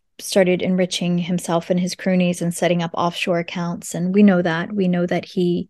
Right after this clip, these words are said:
was involved or at least presided over the, you know, assassinations of, of multiple journalists, um, the closing down of,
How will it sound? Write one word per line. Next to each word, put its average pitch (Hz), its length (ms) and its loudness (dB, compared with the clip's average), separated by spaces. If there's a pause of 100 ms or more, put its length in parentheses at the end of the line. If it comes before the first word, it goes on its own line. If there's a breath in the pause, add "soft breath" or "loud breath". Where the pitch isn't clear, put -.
was 180 680 2
involved 180 600 2
or 170 100 4
at 160 80 -2
least 180 240 -2
presided 170 480 0
over 170 260 -2
the, 175 460 -4
you 185 140 -4
know, 170 140 -6
assassinations 175 880 -4
of, 185 200 -10
of 185 140 -4
multiple 190 460 0
journalists, 175 640 -4 (520 loud breath)
um, 180 360 2
the 190 120 -4
closing 185 440 2
down 175 420 0
of, 180 560 -4